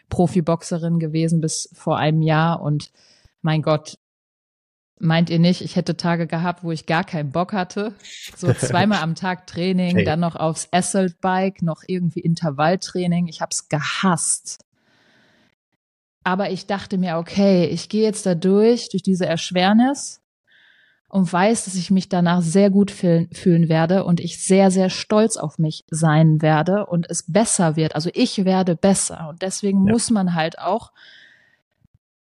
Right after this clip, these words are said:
Speaker 1: sich anstrengen und dann auch manchmal Dinge machen, wo man keinen Bock drauf hat.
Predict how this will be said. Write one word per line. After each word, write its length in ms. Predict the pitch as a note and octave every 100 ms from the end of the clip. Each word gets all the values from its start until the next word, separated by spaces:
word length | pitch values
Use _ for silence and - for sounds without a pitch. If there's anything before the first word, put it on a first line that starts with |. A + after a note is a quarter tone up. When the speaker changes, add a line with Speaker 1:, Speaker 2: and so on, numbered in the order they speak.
| _ G#3+
Speaker 1:
sich 260 | A3+ -
anstrengen 720 | A#3+ D4+ D4+ - F3 D#3+ D#3
und 160 | - F#3+
dann 140 | F#3+
auch 180 | F3+ F3+
manchmal 360 | G3 A#3+ B3 G#3
Dinge 220 | A3 A3+
machen, 460 | G3+ G#3+ A3+ G3+ -
wo 100 | F#3+
man 160 | F#3+ G3
keinen 340 | - G3+ G3
Bock 240 | F#3+ F#3 -
drauf 260 | D#3+ D#3 -
hat. 220 | - -